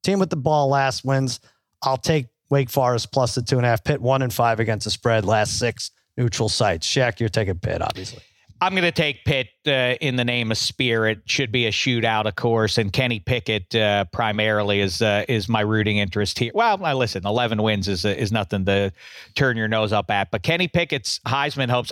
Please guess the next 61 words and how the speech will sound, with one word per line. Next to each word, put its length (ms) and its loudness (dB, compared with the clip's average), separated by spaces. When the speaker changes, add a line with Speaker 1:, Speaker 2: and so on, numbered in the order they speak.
Speaker 2:
I 80 -2
think 200 -2
this 180 0
is, 180 -2
talk 180 -2
about 240 -2
bad 280 -2
looks 240 -2
for 400 0
college 320 -2
football. 540 0
You 100 -2
brought 280 0
it 100 0
up 160 -2
earlier, 400 2
and 80 2
it 160 0
really 260 2
is 120 -2
an 100 0
interesting 520 0
point. 340 -4
If 180 -4
people 260 0
are 60 2
submitting 480 -2
their 120 0
ballots, 460 -2
if 100 0
you 160 0
have 220 0
a 80 0
vote, 420 -2
it's 180 -2
not 200 0
Speaker 1:
Oh, 20 -4
just 40 -2
hold 80 0
on. 40 -2
Speaker 2:
nineteen 360 0
eighty-five 380 2
where 100 0
you 100 2
have 120 -2
to 80 -2
get 220 -2
it 100 -4
in 60 -4
the 80 0
mail. 360 -2
I 100 2
wanna 160 0
make 160 -2
sure 120 0
it 100 -4
gets 220 -4
there 220 2
in 80 -4
time. 280 0
Post, 280 0